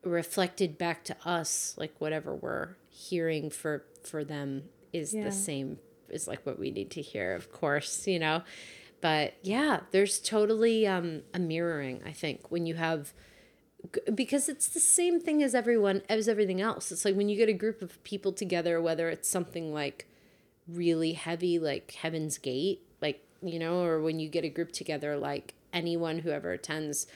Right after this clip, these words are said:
Speaker 1: like, a concert or a movie or has an experience in a group, like, there are theories that suggest that all those people are there on that time together for a very specific reason. It is a theory I tend to agree with most of the time. So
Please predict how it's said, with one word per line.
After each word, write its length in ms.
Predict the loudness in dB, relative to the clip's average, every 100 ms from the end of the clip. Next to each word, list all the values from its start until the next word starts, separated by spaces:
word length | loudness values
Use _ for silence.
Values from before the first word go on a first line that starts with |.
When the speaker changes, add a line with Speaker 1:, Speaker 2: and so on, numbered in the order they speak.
| -20 -20 _
Speaker 1:
like, 80 | -4
a 80 | -4
concert 560 | -2 0 2 2 2 2
or 120 | 4
a 40 |
movie 340 | 4 4 4 4
or 120 | 4
has 260 | 2 0
an 80 | -2
experience 720 | -4 -6 -2 -2 0 -2 -4
in 60 | -10
a 60 | -8
group, 360 | -2 -2 -2
like, 300 | -6 -6 -8 -20 _ _ _ _ _ _ 0
there 180 | 2 2
are 260 | 2 2
theories 580 | 0 -2 0 2 0 -2
that 220 | -4 -4
suggest 500 | -6 -4 -4 -4 -4
that 180 | -4 -6 -4
all 220 | -2 0
those 240 | 0 -2
people 420 | -6 -10 -8 -6
are 140 | -6 -4
there 240 | -4 -2
on 100 | -2 -4
that 260 | -6 -8
time 580 | -8 -6 -4 -4 -6 -10 -10
together 640 | -10 -6 -6 -2 -2 -4 -10 _
for 180 | -8 -6
a 40 |
very 220 | -4 -6
specific 560 | -6 -8 -10 -8 -10 -10
reason. 600 | -10 -10 -6 -6 -4 -4 -8 _ _ _ _ -6
It 120 | -2
is 160 | 0 -2
a 40 |
theory 380 | -2 0 0 0
I 80 | -2
tend 320 | -4 -6 -4
to 120 | -4
agree 300 | -6 -4 -2
with 180 | 0 -2
most 240 | -8 -6
of 40 | -6
the 40 |
time. 400 | -8 -6 -2 0
So 460 | 0 2 2 2